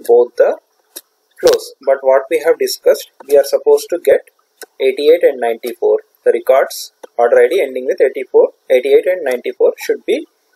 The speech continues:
captured in here, but that was not the case. What is the reason for that? If you go to the T map component, double click on it. To capture the rejected records, go to the T map settings, and then I haven't selected this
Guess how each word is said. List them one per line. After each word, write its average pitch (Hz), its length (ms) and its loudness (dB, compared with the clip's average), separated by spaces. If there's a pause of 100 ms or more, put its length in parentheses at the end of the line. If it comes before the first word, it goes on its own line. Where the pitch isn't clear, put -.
(120)
captured 139 460 0 (180)
in 143 200 -2
here, 110 280 -2 (340)
but 185 160 0
that 151 180 0
was 143 180 -2
not 127 200 -4
the - 100 0
case. 101 280 -8
What 123 220 0
is 151 100 0
the 160 80 4
reason 147 320 -6
for 139 180 0
that? 214 180 2 (600)
If 143 120 -10
you 143 100 -4
go 131 140 2
to 123 80 -8
the 139 160 2
T 131 120 -10
map 127 260 -4
component, 117 480 -4 (120)
double 113 200 0
click 135 260 -8
on 107 180 -4
it. - 120 -10 (1800)
To - 140 0
capture 170 420 -6
the 220 160 0
rejected 165 460 -2
records, 151 580 -4
go - 180 2
to 214 80 -4
the 202 200 -2
T 170 120 -6
map 165 220 -4
settings, - 580 -6 (800)
and 147 240 -4
then 190 300 2 (680)
I 151 100 2
haven't 156 300 -6
selected 143 380 0
this 127 200 -10